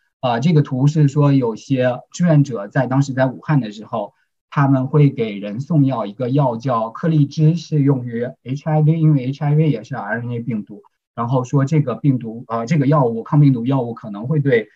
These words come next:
呃，这个新冠有效。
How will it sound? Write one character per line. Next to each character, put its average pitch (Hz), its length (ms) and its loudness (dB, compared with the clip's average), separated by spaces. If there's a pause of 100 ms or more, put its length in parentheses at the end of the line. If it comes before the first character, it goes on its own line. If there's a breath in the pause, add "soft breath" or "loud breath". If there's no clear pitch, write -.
(300 soft breath)
呃， 107 480 0 (120)
这 143 180 2
个 113 200 -4
新 143 220 4
冠 135 180 2
有 110 160 -8
效。 - 360 -4